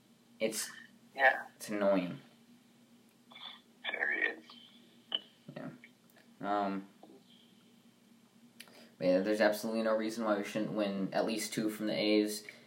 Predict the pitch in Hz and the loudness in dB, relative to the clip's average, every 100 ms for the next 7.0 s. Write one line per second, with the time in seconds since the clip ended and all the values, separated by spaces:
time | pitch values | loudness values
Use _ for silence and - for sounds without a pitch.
0 | - - 123 131 117 131 156 156 143 139 | -20 -10 6 8 10 8 8 6 6 4
1 | - - 123 120 - 107 101 - 104 101 | 0 0 4 4 4 -2 -2 -2 0 0
2 | - - - 107 107 104 110 107 107 101 | 0 -8 -8 -2 0 -2 -6 -6 -4 -2
3 | - 98 95 - - - - - 104 98 | 0 0 -2 -6 -10 -14 -10 2 4 4
4 | 104 104 98 104 101 98 - - - _ | 4 4 4 2 2 -2 -10 -20 -20 _
5 | - _ - 110 104 101 98 95 - - | -20 _ 0 2 4 4 2 0 -2 -12
6 | - - - - - 110 101 95 90 | -20 -20 -20 -20 -6 0 2 2 0